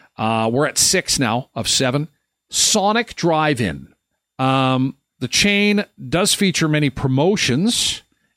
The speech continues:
It's still having a hard time keeping up with McDonald's dollar menu. As of now, Sonic's regular cheeseburger combo with a medium drink and tots runs about a dollar more than McDonald's. But, um, and the closest Sonic that we have,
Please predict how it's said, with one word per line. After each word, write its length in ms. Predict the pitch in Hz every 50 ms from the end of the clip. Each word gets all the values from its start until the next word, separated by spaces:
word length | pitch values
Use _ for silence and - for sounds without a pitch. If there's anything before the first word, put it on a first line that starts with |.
| _
It's 180 | - 139 127 -
still 220 | - - 185 175
having 220 | 160 202 214 220 214
a 60 | 175
hard 220 | 151 170 170 151
time 240 | - 170 165 165 151
keeping 380 | - - 190 170 - 175 160 151
up 200 | 156 143 - -
with 220 | 147 139 - -
McDonald's 960 | 135 127 113 - _ - 135 135 143 139 135 139 135 123 117 - - - - - _ _ _ 98 101 98
dollar 380 | 131 139 151 170 185 185 160
menu. 420 | 131 113 104 98 90 92 113 139 139 - _ - - - - - -
As 180 | - 143 127
of 60 | 143
now, 200 | 135 147 147 147
Sonic's 440 | 139 - - 156 151 147 151 - -
regular 380 | 135 135 147 143 147 139 135 123
cheeseburger 580 | - - 160 160 151 - - 139 131 123 120
combo 360 | - - 131 131 127 127 135 131
with 140 | 123 110
a 40 | 107
medium 360 | 110 120 135 131 135 120 110
drink 300 | 104 110 123 131 135 123
and 140 | - 107 95
tots 340 | - - 135 127 123 - -
runs 200 | 127 120 117 107
about 160 | 104 113 104
a 40 | 104
dollar 360 | 92 - 120 117 117 113 107
more 260 | 101 101 113 117 113
than 180 | 98 101 95 90
McDonald's. 720 | 87 87 - _ - 107 104 107 101 90 85 82 85 - - _ - - - - - - _ -
But, 500 | 107 104 - 135 120 120 117 - - 131
um, 440 | 123 117 113 113 110 107 104 107 - _ _ _
and 120 | - 135 127
the 60 | 117
closest 640 | - - - 202 220 214 - - - - - -
Sonic 800 | - - - - - - 190 190 190 190 196 196 185 - - -
that 240 | - 147 135 107 101
we 380 | 113 113 127 156 180 190 208
have, 600 | 190 151 156 127 107 107 113 120 127 135 - -